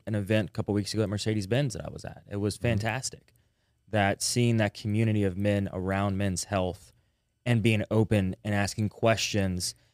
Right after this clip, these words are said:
Speaker 1: and just
Speaker 2: Yep.
Speaker 1: pure, gen-, genuinely concerned and curious about their health. And also, from y'all's approach, it's,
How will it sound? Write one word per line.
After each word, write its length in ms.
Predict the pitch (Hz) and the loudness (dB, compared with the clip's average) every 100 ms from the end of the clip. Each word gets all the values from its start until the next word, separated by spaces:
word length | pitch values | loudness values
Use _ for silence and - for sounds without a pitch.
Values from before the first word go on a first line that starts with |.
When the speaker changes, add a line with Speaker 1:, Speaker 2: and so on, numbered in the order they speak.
| _ - | _ 0
Speaker 1:
and 160 | 120 | 2
just 260 | 117 110 - _ | 4 2 -4 _
Speaker 2:
Yep. 120 | 135 - | -8 -8
Speaker 1:
pure, 540 | - 135 139 135 127 120 _ _ | 0 6 10 10 8 4 _ _
gen-, 280 | - 123 123 - _ _ | 2 2 2 -4 _ _
genuinely 380 | 117 151 160 143 | 6 8 8 6
concerned 540 | 123 110 - 113 107 101 | 4 2 4 4 4 2
and 140 | 95 | -2
curious 500 | - 117 98 90 - | 0 4 4 2 0
about 240 | 87 87 - | -4 -4 -2
their 120 | 85 | -4
health. 400 | 80 69 - - _ _ _ - | -4 -6 -10 -20 _ _ _ 4
And 180 | 160 151 | 6 8
also, 560 | 131 - 135 120 107 - _ _ _ _ | 6 4 6 8 6 -2 _ _ _ _
from 160 | - 120 | 0 4
y'all's 280 | 113 139 139 | 6 6 4
approach, 640 | 120 110 95 101 - - _ _ _ _ _ _ | 2 4 4 4 -4 -14 _ _ _ _ _ _
it's, 520 | 131 131 - - - | 4 4 2 -4 -4